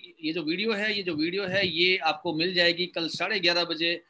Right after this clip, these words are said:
अ, इसको हम लोग YouTube में, अ, log in कर लेंगे। YouTube में हमने कल ही सेवेंटी टू आवर्स वीड-, का video भी डाला है। तो YouTube में video डालने का मतलब है कि आप उसको बार-बार, बार-बार, बार-बार सुन सकें, बार-बार तैयारी कर सकें। तो कल, अ, साढ़े ग्यारह बजे का आपको इंतजार करना पड़ेगा। आज, अ, आज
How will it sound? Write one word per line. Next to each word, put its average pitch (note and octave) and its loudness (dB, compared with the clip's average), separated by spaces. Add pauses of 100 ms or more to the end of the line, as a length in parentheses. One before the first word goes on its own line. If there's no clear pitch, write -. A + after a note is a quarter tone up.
(200)
अ, C#3+ 2
इसको E3+ -2
हम E3+ -6
लोग E3+ -2
YouTube E3+ -4
में, G3 -2
अ, D3 0
log E3+ -2
in F#3+ -12
कर G3 -2
लेंगे। G3 -4
YouTube B3 -6
में B3 0
हमने A3+ -2
कल A#3 -2
ही A3+ 0
सेवेंटी F3 -4
टू F#3 -2
आवर्स E3+ 0 (100)
वीड-, D3+ -4
का E3 -2
video D#3+ 0
भी E3+ 0
डाला D3+ 0
है। F3 -4
तो - -10
YouTube F#3+ -4
में A3 -6
video G3 -2
डालने F#3+ 0
का G3 -2
मतलब F3+ -6
है F#3 -6
कि G3 -8
आप F#3 -2
उसको - -10
बार-बार, F3+ -2
बार-बार, E3 -2
बार-बार D3+ -4
सुन F3+ -10
सकें, F3+ -6
बार-बार D#3 -2
तैयारी D3+ -2
कर F3 -6
सकें। F3+ -8 (360)
तो C#3+ -12
कल, F3+ 0
अ, D#3+ -2
साढ़े D#3 -2
ग्यारह D#3+ 2
बजे D3+ 0
का C#3+ 0
आपको C#3 -4
इंतजार C#3+ 0
करना F3 -6
पड़ेगा। F3 -4
आज, F#3 0 (640)
अ, D#3 -2
आज D#3+ 2